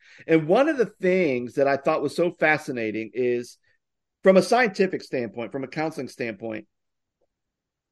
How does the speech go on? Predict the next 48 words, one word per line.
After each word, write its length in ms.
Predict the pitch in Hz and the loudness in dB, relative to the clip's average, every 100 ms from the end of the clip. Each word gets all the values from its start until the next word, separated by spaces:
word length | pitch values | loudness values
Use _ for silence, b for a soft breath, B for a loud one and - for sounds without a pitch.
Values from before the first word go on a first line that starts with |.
| - | 0
there's 180 | 156 160 | 2 6
always 360 | 208 208 147 | 8 8 4
these 420 | 156 170 156 147 - | -2 -2 -2 -4 -4
things 340 | 180 165 143 | -4 -2 -4
where 80 | 147 | -4
it's 80 | 147 | -2
like, 160 | 135 | -2
well, 160 | 139 131 | 0 -2
people 340 | 165 165 165 | -2 -2 0
are 120 | 151 | -2
gay 240 | 131 139 135 | 0 0 0
because 560 | 131 127 131 123 123 | -2 -4 -2 -2 -2
of 500 | 131 117 117 113 113 - | -6 -2 -2 -2 -6 -10
certain 380 | - 139 139 | -2 -2 -2
trauma 560 | 110 - 123 117 110 101 | -10 -6 -4 -2 -4 -6
that 160 | 107 98 | -6 -6
had 140 | 104 | -6
happened 340 | 101 95 107 | -6 -8 -8
in 80 | 104 | -10
their 120 | 104 | -10
life. 320 | 101 82 - _ _ _ _ _ b b b b | -12 -12 -14 _ _ _ _ _ b b b b
And 120 | 180 | 4
you 80 | 247 | 4
can 140 | 262 240 | 4 6
look 180 | 202 | 6
at 160 | 202 165 | 6 4
research 480 | 151 147 170 165 - | 2 0 -2 -4 -4
and 100 | 156 | -10
you 100 | - | -8
could 140 | 165 | -6
say, 200 | - 156 | 0 4
okay, 300 | 170 170 147 | 4 4 4
yeah, 260 | 143 127 104 | 2 0 0
that's 300 | 120 123 - | -4 -4 -8
true. 460 | - 185 147 101 101 | -4 -2 0 -2 -4
Like, 260 | 110 107 | -4 -2
there's 240 | - 131 123 | -2 -2 -2
a 60 | |
lot 300 | 120 120 131 | -2 0 -2
of 120 | 139 - | -4 -4
things, 520 | 165 139 127 127 - | -2 -2 -6 -12 -6
a 60 | 127 | -2
lot 180 | 127 135 | 0 0
of 100 | 135 | 0
evidence 420 | 156 135 123 123 | 0 0 -4 -6
that 240 | 135 110 - | -8 -6 -2
does 260 | 127 143 | -2 -2
point 480 | - - 120 120 | -8 -8 -8 -8